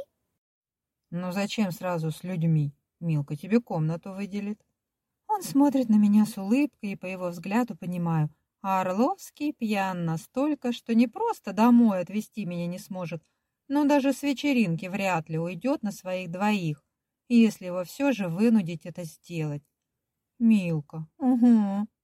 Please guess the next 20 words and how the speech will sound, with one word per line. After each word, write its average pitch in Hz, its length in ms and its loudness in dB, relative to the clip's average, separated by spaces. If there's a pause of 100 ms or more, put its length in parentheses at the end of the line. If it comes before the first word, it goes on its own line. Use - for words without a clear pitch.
(360)
бурчу 160 420 -10
я, 190 320 0
протягивая 185 720 -4
руку 311 300 -4
за 190 160 -4
следующей 247 540 -4
порцией 196 520 -10
виски 170 360 -8
с - 100 -20
колой. 156 440 -4 (720)
«Ты 254 220 -2
что, 160 480 -6 (160)
ревнуешь?» 185 1040 0 (500)
шепчет - 480 -12
он 151 80 -2
мне 151 160 2
на 226 240 4
ухо 180 320 -2
заговорщическим 180 1200 -4
тоном, 165 480 -4